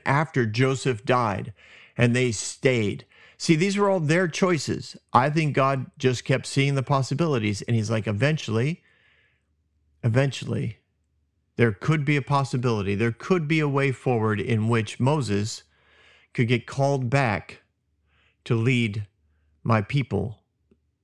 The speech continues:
out of Egypt." Because I don't think, I, I, I, I said this in season two, I don't think they were supposed to be there.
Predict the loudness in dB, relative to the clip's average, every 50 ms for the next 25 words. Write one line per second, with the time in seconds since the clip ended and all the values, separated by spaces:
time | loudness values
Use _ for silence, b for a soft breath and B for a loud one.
0 | _ _ _ _ _ -4 0 2 2 2 2 0 -2 -2 -2 -4 -4 -6 -10 -12
1 | -14 _ _ _ -8 -6 -4 -2 0 0 0 0 0 0 -2 -2 -2 -2 -2 -2
2 | 0 0 -2 -2 -2 -6 -12 -20 _ _ _ _ _ _ _ _ _ _ _ _
3 | _ _ _ -2 0 0 0 0 0 -2 -2 -2 -2 -2 -2 0 0 0 -2 -4
4 | -4 -2 0 0 0 0 0 0 0 0 0 -2 -4 -8 -8 -4 0 0 0 0
5 | 0 0 0 0 0 0 0 0 0 0 -2 -6 B B B B B _ -4 0
6 | 2 2 2 2 0 -2 -2 -2 0 0 0 0 0 -2 -2 -2 -2 -2 0 -2
7 | -2 0 0 0 -2 -4 -6 -8 -14